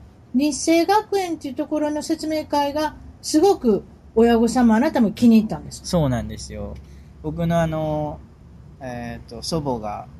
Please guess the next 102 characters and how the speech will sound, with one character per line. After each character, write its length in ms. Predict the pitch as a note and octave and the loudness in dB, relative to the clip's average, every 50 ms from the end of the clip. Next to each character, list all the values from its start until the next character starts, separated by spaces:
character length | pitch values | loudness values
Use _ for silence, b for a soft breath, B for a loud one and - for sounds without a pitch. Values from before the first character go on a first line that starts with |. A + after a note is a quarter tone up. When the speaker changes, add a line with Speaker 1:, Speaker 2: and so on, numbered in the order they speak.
| - - - | -20 -18 -16
Speaker 2:
新 280 | - - F3+ F3 F3 | -10 -6 -4 -2 0
聞 100 | E3+ F3 | 0 0
の 140 | E3+ D#3+ D#3 | 0 0 -2
切 180 | - - D#3 D3 | -2 -4 -2 0
り 100 | D#3+ D#3+ | 0 0
抜 140 | D#3 D#3 | 0 0
き 120 | C#3 - D3+ | -2 -2 -2
見 120 | D3+ D3+ | -2 -4
つ 100 | - - | -4 -4
け 80 | - D3+ | -4 -2
ま 120 | D3 C#3+ | -2 -2
し 60 | C#3+ | -2
て、 240 | - - G#2+ F2 D#2 | -4 -8 -12 -12 -10
あ 100 | G2 A#2 | -10 -10
の、 100 | A2+ A2 A2 | -10 -10 -12
不 80 | - | -12
登 260 | - - C#3+ C3+ B2 A#2+ | -6 -4 -2 -2 -2 -4
校 180 | - A#2 A2 | -8 -14 -14
教 200 | G#2 - A3 - | -6 -2 0 0
育 180 | - A2+ - B2 | 0 -2 -6 -10
講 240 | - - A#2+ A#2 A#2+ | -8 -6 -4 -4 -4
演 120 | A#2 A2+ G#2+ | -6 -6 -10
会 180 | - G2 F#2+ | -12 -14 -14
っ 20 | F2+ | -14
て 220 | F#2 - - G2 | -16 -18 -16 -16
い 120 | G2 F#2+ | -16 -16
う 40 | G2 | -16
の 100 | F#2+ - | -18 -18
を。 20 | F2+ | -20
Speaker 1:
あ。 100 | G2 - - | -20 -20 -20
Speaker 2:
そ 160 | - - C#3 | -16 -12 -8
れ 140 | C#3 C3 C3 | -6 -6 -6
で、 300 | B2 B2+ C3+ B2+ B2 B2 A#3 | -6 -6 -6 -6 -6 -4 -4
Speaker 1:
お 240 | B3 C4+ D#4 E4 | -2 -2 -2 -4
ー。 200 | F4 - F4 F4 E4+ - - | -6 -8 -12 -12 -12 -10 -8
Speaker 2:
あ 120 | C3+ C3 | -6 -4
の、 520 | - - - - A#2 A#2 A#2 A2+ A#2 A2+ - | -4 -2 -4 -4 -6 -6 -8 -8 -10 -10 -10
母 260 | - C3 B2+ C3+ B2 A#2 | -10 -8 -6 -4 -4 -4
親 420 | A#2 A#2 A2+ A2+ A2+ A2 A2 A2 - - - - - - | -4 -4 -6 -6 -6 -6 -8 -10 -14 -18 -20 -20 -20 -14
に、 300 | C3 B2+ B2+ A#2+ A2 G#2+ A2+ | -10 -8 -8 -8 -10 -12 -14
あ 60 | A2 | -16
の、 100 | G#2+ G#2 | -16 -16
そ 100 | - A2+ | -16 -16
れ 80 | G#2+ G#2 | -14 -12
を 40 | |
渡 220 | G#2+ G#2+ - A2+ G2 | -12 -12 -12 -12 -16
し 80 | - | -16
て 140 | - - G#2 | -18 -18 -20
き 80 | F#2 - | -20 -18
て 140 | - G2+ G2 | -18 -18 -18
で 100 | F2 F#2+ | -18 -18
す 140 | - - | -20 -18
ね、 320 | - A#2+ C3+ C#3+ C3+ B2 - - | -14 -10 -10 -8 -8 -10 -10 -12
「ち 80 | - C3 | -16 -16
ょ 20 | |
っ 20 | |
と 100 | - A#2 | -16 -16
こ 140 | A2+ - - | -18 -18 -16
れ 80 | - A#2+ | -10 -10
行 100 | A#2+ A2 | -6 -2
っ 60 | G#3+ | 0
て 80 | G#3 - | 0 0
み 100 | D3 D#3+ | 0 0
よ 100 | E3+ D#3+ | -2 -2
う 40 | |
か」 220 | D3+ D#3 D3 D3 D3 | -4 -6 -6 -8 -8
っ 20 | C#3+ | -8
て 140 | - A#2+ | -10 -10
な 140 | A#2 A#2 A#2+ | -8 -8 -8
っ 20 | A#2 | -8
て、 420 | - - - A2+ A2 G#2+ G#2 G#2 | -10 -12 -10 -8 -8 -8 -10 -10
Speaker 1:
あ。 100 | A#2 A#2 | -10 -10
Speaker 2:
あ、 40 | A#2 | -8
じ 80 | A#2+ | -8
ゃ 20 | A#2 | -8
あ 20 | |
行 80 | A2 - | -8 -10
っ 20 | |
て 120 | - - A#2 | -12 -14 -14
み 120 | A2+ A2+ | -12 -10
よ 180 | A#2 B2 A#2+ A#2 | -8 -8 -8 -8
う 20 | |
っ 20 | A2+ | -10
て 200 | - - - A2+ | -14 -14 -14 -12
な 120 | A2 A2 | -12 -12
っ 20 | G#2+ | -12
て 300 | - - - - G#2+ G#2 | -14 -20 -18 -16 -16 -16
行 100 | G#2+ - | -16 -18
っ 20 | |
た 180 | - - B2 A2+ | -10 -10 -8 -8
ん 80 | G#2+ | -8
で 100 | G2+ F#2+ | -12 -16
す 80 | - - | -16 -16
け 100 | - G2+ | -18 -18
ど、 60 | - | -12
そ 160 | - D3 D#3 | -8 -8 -6
し 40 | D#3 | -6
た 80 | - A3 | -4 -4
ら、 80 | F3+ D3+ | -6 -4
そ 120 | - C#3 | -6 -6
こ 120 | B2+ - C3+ | -4 -2 -2
の 260 | B2+ A#2+ A#2+ A#2 A#2 | -2 0 -2 -2 -4